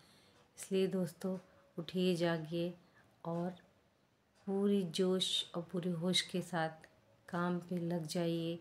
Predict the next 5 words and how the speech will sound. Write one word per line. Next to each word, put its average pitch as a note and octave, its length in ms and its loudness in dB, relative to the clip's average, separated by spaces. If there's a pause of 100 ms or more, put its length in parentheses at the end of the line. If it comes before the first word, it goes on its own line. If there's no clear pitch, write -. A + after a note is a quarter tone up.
क्योंकि F3+ 340 -6
आपको F3 340 -4
सफलता F3 580 -2
चाहिए। E3 520 -4 (500)
सफलता F3+ 760 -2